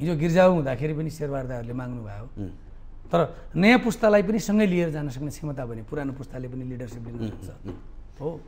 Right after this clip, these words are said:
Speaker 2: तपाईँलाई म यो किन सोध्दैछु भने जसरी आज धेरै घटनाक्रमहरू चाहिँ काठमाडौँको राजधानीमा देखिन्छन् हेर्दाखेरि, गाउँ गाउँबाट चाहिँ नि नेताहरू, नेता भन्दा पनि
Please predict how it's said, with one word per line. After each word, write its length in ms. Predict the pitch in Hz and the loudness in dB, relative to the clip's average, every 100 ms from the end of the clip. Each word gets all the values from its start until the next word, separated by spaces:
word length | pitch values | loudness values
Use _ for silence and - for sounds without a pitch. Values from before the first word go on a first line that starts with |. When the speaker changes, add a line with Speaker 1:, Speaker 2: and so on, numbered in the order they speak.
| - | 0
Speaker 2:
तपाईँलाई 260 | 202 254 240 | 6 8 10
म 60 | |
यो 120 | 208 | 8
किन 160 | 190 185 | 6 4
सोध्दैछु 400 | 156 123 110 104 | 2 2 0 -2
भने 180 | 90 120 | -2 -2
जसरी 220 | 113 123 | -2 -2
आज 160 | 120 117 | 0 -2
धेरै 240 | - 98 | -2 -4
घटनाक्रमहरू 480 | 87 87 104 101 98 | -4 -6 -6 -4 -6
चाहिँ 180 | 110 101 | -8 -4
काठमाडौँको 500 | 110 117 104 98 110 | -4 -2 -4 -4 -2
राजधानीमा 340 | 95 92 98 | -2 -2 0
देखिन्छन् 340 | 135 139 101 | 2 2 -2
हेर्दाखेरि, 380 | 92 90 90 87 - - - - - | -6 -8 -10 -12 -14 -16 -16 -16 -2
गाउँ 280 | 95 156 165 | 2 4 6
गाउँबाट 340 | 160 160 143 | 6 6 4
चाहिँ 180 | 131 139 | 2 4
नि 160 | 156 151 | 6 4
नेताहरू, 440 | 123 123 127 113 | 4 4 2 0
नेता 280 | 107 120 127 | -4 -2 0
भन्दा 200 | 101 95 | 0 0
पनि 400 | 127 143 135 | 0 0 -2